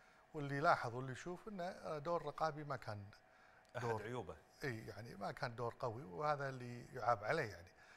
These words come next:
Speaker 1: آه، بحكم مكونات يمكن بعض الأعضاء مثل ما تف-، قلت لك من ساعة، إن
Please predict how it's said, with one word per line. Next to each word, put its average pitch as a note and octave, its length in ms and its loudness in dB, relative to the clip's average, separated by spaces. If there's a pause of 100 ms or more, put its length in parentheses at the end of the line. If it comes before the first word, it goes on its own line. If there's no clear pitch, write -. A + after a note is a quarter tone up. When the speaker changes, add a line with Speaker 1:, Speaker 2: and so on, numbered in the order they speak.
(320)
Speaker 1:
آه، A#2 520 -6 (280)
بحكم D3+ 480 0
مكونات D3 580 2
يمكن B2 340 -6 (560)
بعض A2+ 240 4
الأعضاء A2+ 480 0
مثل A#2+ 240 -10
ما A2 100 -6
تف-، - 160 -10 (420)
قلت - 200 -10
لك - 140 -16
من A2+ 80 -14
ساعة، B2+ 300 -4 (720)
إن F3+ 140 -8